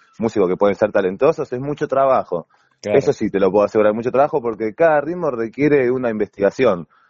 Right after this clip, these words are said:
Speaker 1: No
Speaker 2: Ujú.
Speaker 1: es para nada fácil interpretar el, el candombe, por ejemplo.
Speaker 2: Por eso.
Speaker 1: Toda la música, toda la música tiene su complejidad. Cuando uno hace un estilo único, que también está buenísimo hacer un estilo único porque podés profundizar mucho más también.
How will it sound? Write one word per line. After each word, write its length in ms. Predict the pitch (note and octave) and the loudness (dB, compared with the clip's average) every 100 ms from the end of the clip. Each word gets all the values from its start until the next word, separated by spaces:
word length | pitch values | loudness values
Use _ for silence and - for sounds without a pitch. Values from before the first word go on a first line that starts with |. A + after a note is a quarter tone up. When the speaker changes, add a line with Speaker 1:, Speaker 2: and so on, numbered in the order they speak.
| _ | _
Speaker 1:
No 80 | B2+ | -4
Speaker 2:
Ujú. 100 | A2 | 0
Speaker 1:
es 80 | B2 | 2
para 200 | A2+ A2 | 2 2
nada 300 | A2+ A#2+ A#2 | 2 0 0
fácil 440 | A#2+ C#3+ C#3+ C#3+ A2 | 0 0 0 -4 -4
interpretar 520 | G2+ G#2 G#2 A2 A#2+ | -4 -4 -2 0 0
el, 200 | G#2 F#2+ | 0 -2
el 240 | D#2+ F#2+ | -4 -4
candombe, 680 | F#2+ F#2+ B2+ C3 F2+ E2+ D#2+ _ | -2 -2 0 0 0 -8 -8 _
por 140 | F2 | -18
ejemplo. 420 | E2+ F#2 E2+ E2+ - _ - | -4 -2 0 -4 -4 _ -10
Speaker 2:
Por 120 | G#2 | -6
eso. 300 | A2+ G2 E2+ _ | -6 -6 -14 _
Speaker 1:
Toda 280 | D3 D#3+ B2 | 2 4 4
la 100 | G#2+ | 2
música, 240 | A2+ G2+ | 0 0
toda 160 | - D#3+ | 2 2
la 60 | C#3+ | 2
música 280 | D#3+ D#3 | 0 -2
tiene 180 | C3 C#3 | -2 -4
su 160 | B2 A2 | -4 0
complejidad. 600 | A2 G#2+ - C#3 D#3 D#3 | 0 0 2 4 4 2
Cuando 240 | A2+ A2 A#2 | 0 -2 -4
uno 180 | B2 | -2
hace 160 | B2 - | -2 -2
un 100 | A#2 | -4
estilo 360 | A2 C3 B2+ B2+ | -2 2 4 4
único, 560 | D3+ D#3+ D3 D#3 D#3+ - _ - | 0 -2 0 2 2 -4 _ -6
que 100 | A2+ | -2
también 380 | A2 B2 D#3+ | 0 2 0
está 280 | C3+ - B2 | 0 2 2
buenísimo 360 | A2 G#2+ D3+ B2+ | 2 -2 -4 -4
hacer 140 | A2 | -2
un 60 | A#2+ | -2
estilo 220 | A2+ B2+ | 2 2
único 220 | D#3 E3 A#2+ | 2 2 -2
porque 200 | G#2+ G2+ | -4 -4
podés 240 | G#2+ B2 | -2 -2
profundizar 680 | - A#2+ A2 G2+ G2+ - B2 | -2 -2 -2 -2 0 2 0
mucho 260 | A2+ A2+ G#2+ | 0 -2 0
más 260 | D#3 B2+ | 0 -2
también. 480 | - F#2+ F#2+ F#2 D#2+ | -4 -4 -4 -6 -8